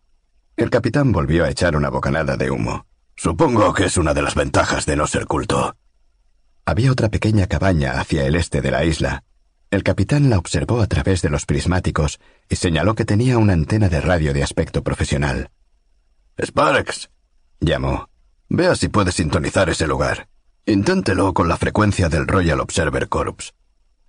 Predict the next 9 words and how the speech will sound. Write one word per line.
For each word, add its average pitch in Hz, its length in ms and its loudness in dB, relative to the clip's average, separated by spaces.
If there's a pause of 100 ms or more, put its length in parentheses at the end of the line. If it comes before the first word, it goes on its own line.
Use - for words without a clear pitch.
(360)
Cuando 78 260 0
dejó 71 220 -2
de 104 100 0
verse 90 300 0
la 67 100 -2
cabaña, 67 520 -4 (380)
el 80 160 0
radiooperador 76 800 0
dijo, 69 440 -2